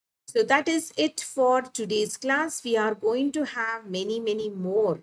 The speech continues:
you know, slides in the part two. So we are going to have another session with the part two, where you are going to see some more, you know, topics or some more slides you are going to watch from histo slides. These are all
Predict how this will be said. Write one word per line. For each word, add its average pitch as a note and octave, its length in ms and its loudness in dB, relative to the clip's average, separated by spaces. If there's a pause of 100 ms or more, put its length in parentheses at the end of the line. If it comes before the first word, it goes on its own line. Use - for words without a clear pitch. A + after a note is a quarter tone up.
(360)
you E3+ 60 -4
know, F#3 100 -2
slides A3 720 -2
in F3 140 -4
the D#3+ 80 -4
part E3 520 -4
two. F#3+ 320 -6
So - 200 -6
we F#3 200 -4
are A3+ 220 -2
going A3 300 -4
to A#3+ 100 -2
have G3 280 -4 (100)
another F3+ 340 -2
session B3 500 -2
with F#3+ 180 -4
the D#3+ 80 -10
part E3+ 540 -4
two, C#4+ 340 -2 (340)
where A3+ 240 4
you G#3+ 260 -4
are A3+ 260 0
going G#3 340 -2
to G#3+ 60 -8
see A3+ 280 -8
some A#3+ 320 -4
more, A#3+ 260 0 (160)
you E3+ 80 -6
know, D#3+ 260 -6 (220)
topics - 680 -6 (100)
or D3+ 180 -6
some F#3+ 220 -6
more F#3 160 -4
slides A3 640 -2
you B3+ 100 2
are B3 140 2
going A#3+ 240 0
to B3 80 -2
watch A3+ 340 -2
from G#3 280 -8
histo A#3 420 -2
slides. - 460 -6
These D3+ 260 -8
are C#3 180 -8
all - 160 -12